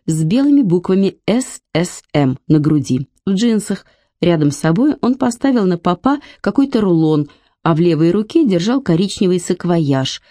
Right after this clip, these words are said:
с каким в кинофильмах ходили доктора времён Чехова. "Вы кто?"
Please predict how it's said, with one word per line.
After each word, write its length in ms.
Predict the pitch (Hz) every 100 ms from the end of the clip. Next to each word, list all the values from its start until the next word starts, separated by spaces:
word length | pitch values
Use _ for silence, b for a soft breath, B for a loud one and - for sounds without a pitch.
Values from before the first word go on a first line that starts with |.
| b b -
с 160 | -
каким 480 | - 156 156 170 151
в 100 | -
кинофильмах 760 | 160 151 147 - 262 165 143 - _
ходили 560 | _ 214 196 247 240 226
доктора 460 | 190 240 - 240 262
времён 320 | 190 175 185
Чехова. 520 | 170 147 - 104 - - _ _ _ _ _ _ _ _
"Вы 180 | - 226
кто?" 380 | 285 - 175